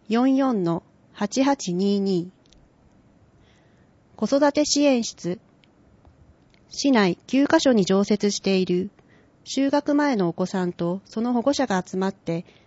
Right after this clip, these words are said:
楽しく遊んでお話ができる場所です。ほっと穏やかな気持ちで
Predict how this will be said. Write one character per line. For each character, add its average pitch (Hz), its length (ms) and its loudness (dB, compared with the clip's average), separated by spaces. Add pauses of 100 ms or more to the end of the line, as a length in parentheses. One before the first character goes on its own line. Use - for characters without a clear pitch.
(120)
楽 240 220 0
し - 100 -12
く 202 120 -2
遊 180 260 -2
ん 214 80 -2
で 202 80 0
お 180 80 0
話 247 340 -4
が 262 80 0
で 262 120 0
き 277 100 -4
る 247 100 0
場 170 120 -4
所 170 160 -6
で 175 180 -4
す。 - 140 -18 (1400)
ほ 208 140 -2
っ - 40 -4 (140)
と 208 320 0
穏 226 200 0
や 294 140 2
か 220 120 -4
な 196 120 0
気 180 120 -6
持 180 140 0
ち 180 140 -8
で 180 220 -4